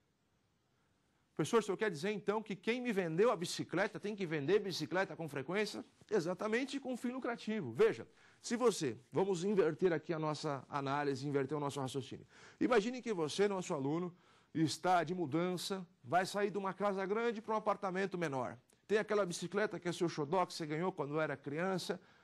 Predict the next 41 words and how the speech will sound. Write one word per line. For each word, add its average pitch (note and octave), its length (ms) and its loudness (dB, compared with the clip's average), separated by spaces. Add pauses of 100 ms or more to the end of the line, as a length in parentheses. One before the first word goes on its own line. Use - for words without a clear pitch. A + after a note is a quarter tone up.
(220)
e F3 80 0
não B3+ 180 4
queria C#4+ 540 4
se C4 120 -4
desfazer F#3+ 460 0
dela. A2 480 -6
Mas B3 240 0
não B3+ 180 -4
há A#3 60 4
alternativa, A#3 640 0
porque D#3+ 260 0
não A#3+ 120 0
vai C4 120 4
caber A3 300 0
no G3 60 2
apartamento. C3+ 600 -6 (280)
E - 40 0
você G#3 220 6
precisa B3+ 260 -4
comercializá-la. D3+ 1080 -2 (560)
Utiliza-se A#3 600 2
desse F#3+ 220 4
site E3 320 0
mencionado F3 720 0
com G3+ 160 -2
a G3 60 2
finalidade F#3 380 0
de G3 40 -2
propagar G#3+ 520 2
a - 20 0
sua G3+ 160 0
oferta. D3+ 420 -4 (220)
Eu - 100 0
quero A#3+ 240 2
vender G#3 220 0
minha A3 100 0
bicicleta. D#3+ 560 -4 (320)
Quero G3+ 200 2
vender E3 160 -4
a E3+ 40 -2
bicicleta F3+ 580 -4